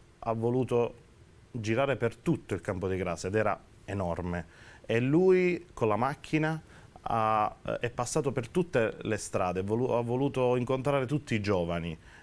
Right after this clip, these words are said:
Ehm, e questa è una cosa che, che mi ha colpito. Avrebbe potuto s-, soltanto viaggiare per un settore, per i primi settori,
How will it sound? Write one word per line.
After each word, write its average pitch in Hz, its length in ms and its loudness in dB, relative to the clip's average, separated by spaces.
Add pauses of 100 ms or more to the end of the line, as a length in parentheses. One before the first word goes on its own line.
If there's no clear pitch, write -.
(140)
Ehm, 98 920 0 (100)
e 110 120 -6
questa - 260 -4
è 110 40 0
una 104 100 -2
cosa 101 260 0
che, 90 460 0
che 95 120 -4
mi 92 100 -4
ha 92 60 -4
colpito. 95 440 -6
Avrebbe 104 260 -2
potuto 101 560 0
s-, - 120 -18 (140)
soltanto 101 640 -4
viaggiare 92 480 0
per 95 140 -4
un 92 160 -4
settore, 110 580 0
per 92 140 -4
i 90 60 -2
primi 90 260 -4
settori, 110 640 0